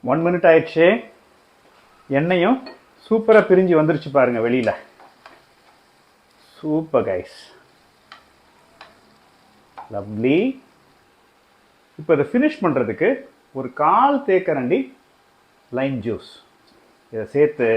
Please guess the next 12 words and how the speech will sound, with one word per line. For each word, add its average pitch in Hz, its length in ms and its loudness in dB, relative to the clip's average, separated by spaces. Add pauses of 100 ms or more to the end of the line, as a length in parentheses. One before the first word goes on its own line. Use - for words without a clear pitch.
(960)
இதை 104 100 -8 (100)
நல்லா 120 180 0 (100)
கலந்து 110 260 -2
விட்டுக்கிறேன். 95 400 -10 (2500)
செம்மையா 139 320 -2
வந்திருக்கு. 127 380 0 (960)
So 131 180 -8
மக்களே, 175 280 4 (1700)
ப்ரான் 175 340 4 (600)
பெப்பர் 156 500 0
தொக்கு 165 300 0 (500)
ரெடி. 127 240 0